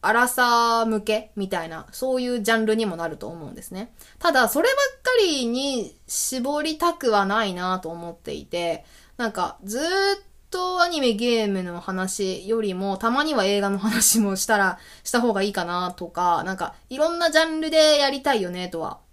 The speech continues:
思っているんですよ。とか、なんだろうな、ポケモンって、まあ、どっちかって言ったら、多分昔のイメージだとなんか男の子向けみたいな。えー、感じ、少年向けみたいなね、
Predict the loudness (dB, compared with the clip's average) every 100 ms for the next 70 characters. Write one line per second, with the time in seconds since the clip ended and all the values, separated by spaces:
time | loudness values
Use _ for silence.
0 | _ -20 -20 -4 2 2 0 -4 -4 -6
1 | -8 -8 -10 -10 -14 -20 -20 -12 -6 -4
2 | -6 -6 -8 -6 -6 -8 -10 -10 -2 0
3 | 2 0 -2 -2 0 0 0 0 -2 -6
4 | -2 -4 -4 -2 -2 -2 2 4 6 4
5 | 2 0 0 0 2 0 0 -2 -2 -2
6 | -2 -2 -2 -2 -4 -6 -4 -2 -2 -2
7 | -4 -6 -8 -6 -6 -8 -14 -14 -16 -20
8 | _ -16 -14 -10 -6 -6 -6 -6 -2 0
9 | 0 -2 -4 -6 -8 -10 -16 -14 -14